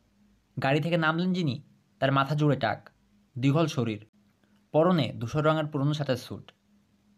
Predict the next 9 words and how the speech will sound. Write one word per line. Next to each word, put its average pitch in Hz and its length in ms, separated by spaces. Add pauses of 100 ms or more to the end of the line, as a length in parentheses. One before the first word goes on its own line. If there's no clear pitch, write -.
(380)
হাত 131 260
বাড়িয়ে 165 260
দিলেন 165 220
কিশোরের 120 360
দিকে। 101 340 (1300)
ছবি 160 220
তুলে 160 180
ফেলল 110 260
মোসা। 104 360